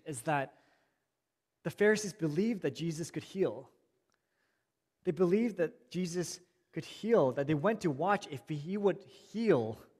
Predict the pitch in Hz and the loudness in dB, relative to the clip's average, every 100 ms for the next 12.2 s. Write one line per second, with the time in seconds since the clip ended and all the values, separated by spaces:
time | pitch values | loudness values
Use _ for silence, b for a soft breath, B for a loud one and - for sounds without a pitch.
0 | _ _ _ _ _ _ _ _ - 175 | _ _ _ _ _ _ _ _ 0 4
1 | 208 220 160 143 - - 170 190 160 156 | 4 2 2 2 0 0 2 4 2 0
2 | - - 180 147 185 233 139 127 139 139 | -4 0 2 4 4 4 2 -2 0 0
3 | 135 - 156 180 160 147 120 - - 147 | -4 -4 0 0 0 -2 -4 -6 -12 -4
4 | 160 - 170 190 170 139 156 139 - 202 | -4 0 4 4 4 0 0 -2 0 2
5 | 170 160 - - 120 117 - _ _ _ | 4 0 -2 -6 -6 -6 -14 _ _ _
6 | _ _ - B 226 190 180 165 - 196 | _ _ -20 B -6 -2 -2 -2 2 4
7 | 208 - 180 147 135 143 160 170 165 180 | 4 2 0 2 0 0 2 0 4 4
8 | 190 165 160 135 127 143 165 170 165 131 | 4 4 2 0 0 -2 2 2 0 -8
9 | - _ _ _ _ _ _ - 170 180 | -8 _ _ _ _ _ _ -8 -2 2
10 | 175 151 190 175 147 127 131 120 143 - | 4 6 4 6 4 4 0 -4 -6 -6
11 | 147 160 151 185 175 - 165 - 139 170 | -2 0 2 2 0 -6 -6 -4 0 2
12 | - | 0